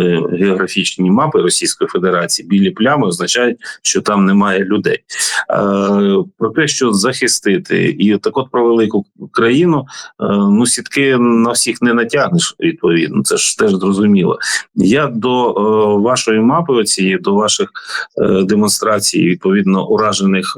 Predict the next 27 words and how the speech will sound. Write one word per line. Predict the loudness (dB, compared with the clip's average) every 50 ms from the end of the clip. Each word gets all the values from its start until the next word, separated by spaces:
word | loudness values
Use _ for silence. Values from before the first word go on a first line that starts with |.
| 0 2
нафтопереробних | 2 2 0 -2 -4 -4 -2 0 0 0 2 2 2 2 2
заводів, | 2 2 0 0 2 0 0 -2 -4 -6 -12 -18 -18 -18 _ -4
додав | -2 0 2 2 2 2 2
би | 0 0
ще, | 0 0 0 0 0 0 0 -2 -4 -4
е, | -2 0 0 0 0 0 0 0 -2 -4 -4 -6
цікавий | -6 -6 -4 -2 0 0 2 2 2 4
момент. | 4 4 4 4 4 2 2 0 -2 -4 -8 -14 -14 -14 -14 _ _ -2 0 0 0
Це | 0 0 0 0 2 2 0
ураження | 0 0 0 2 0 0 0 0 0 2 2 2 2 2
нафтоперекачувальних | 2 0 0 -2 -4 -2 0 0 0 0 0 0 0 0 0 2 2 2 2 2 0 0
станцій, | 0 0 0 0 0 0 0 0 0 0 2 2 2 2 2 0 0 -2
відповідно, | -4 -4 -2 0 0 2 2 2 2
нафтопроводу | 2 0 0 -2 -2 0 2 2 2 2 2 2 0 -2 0 0
Куйбишев-Тихорецьк. | 0 2 2 2 0 0 -2 -2 -2 -4 -4 -2 0 0 2 2 0 0 -2 -6 -8 -12 -20 -20 -20 -20 -20 _ _
Чим | -4 0 0 2 2
це | 0 0 -2
цікаво? | -2 -4 -4 -4 -2 -2 0 0 0 0
Бо | 0 -2
це | -2 -2 -2 -2
пов'язано | 0 0 0 2 2 0 0 -2 0 0 0 0
безпосередньо | 0 0 -2 -2 -2 -2 0 0 0 0 0 0 0 0 0 0
із | -2 0 0
нами, | 2 2 2 2 0 0
в | 0
тому | -2 0 0 0 0 0
числі. | -2 -2 -2 0 0 0 0 0